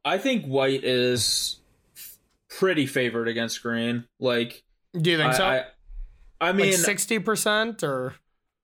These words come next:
Speaker 1: I don't think you really get sixty percent very often, but it's probably, like, fifty-five percent, fifty,
Speaker 2: Okay.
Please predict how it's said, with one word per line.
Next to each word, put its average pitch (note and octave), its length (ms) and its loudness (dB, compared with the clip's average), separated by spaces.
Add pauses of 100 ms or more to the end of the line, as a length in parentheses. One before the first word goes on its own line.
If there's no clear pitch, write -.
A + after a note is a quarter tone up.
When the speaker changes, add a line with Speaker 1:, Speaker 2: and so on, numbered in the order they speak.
(120)
Speaker 1:
I - 60 -2
don't A#3 260 2
think C#3 180 0
you B2+ 120 2
really B2 280 2
get A#2 420 -2
sixty - 380 -6
percent A2+ 380 -4
very A2+ 220 0
often, A#2 380 -2
but D#3+ 120 2
it's D#3 100 -4
probably, E3 300 0
like, B2 160 0
fifty-five A#2 540 -8
percent, A2+ 440 -6
fifty, - 260 -12
Speaker 2:
Okay. A#2+ 320 -4